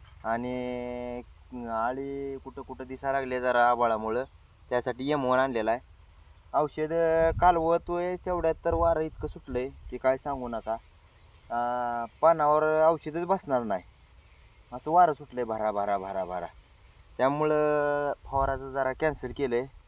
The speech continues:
औषध तसंच ठेवलंय इथं. राहू दे म्हणलं, जरा दुपारनं वारं कमी झालं तर घेऊ करू. <clears throat> रेट, अं, माल वाढले ते मा-, मार्केटमध्ये, कारण की रविवार काल,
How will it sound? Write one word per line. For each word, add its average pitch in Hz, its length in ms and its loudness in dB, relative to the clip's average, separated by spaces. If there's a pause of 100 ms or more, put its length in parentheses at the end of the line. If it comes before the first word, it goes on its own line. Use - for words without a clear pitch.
(200)
औषध 127 380 -2 (380)
तसंच 123 280 -10
ठेवलंय 123 280 -2
इथं. 110 220 -4 (520)
राहू 113 200 -4
दे 123 80 -2
म्हणलं, 120 260 -4
जरा 117 240 0
दुपारनं 117 440 0
वारं 123 220 4
कमी 113 240 -2
झालं 117 300 -2 (580)
तर 104 380 -2 (100)
घेऊ 107 220 -10 (100)
करू. 104 180 -2 (760)
<clears throat> 170 280 8
रेट, 135 380 4
अं, 147 360 2 (1080)
माल 131 300 2
वाढले 151 340 4
ते 143 100 -2
मा-, 143 500 6
मार्केटमध्ये, 107 680 0 (680)
कारण 120 280 2
की 131 360 0 (400)
रविवार 117 340 0
काल, 117 240 0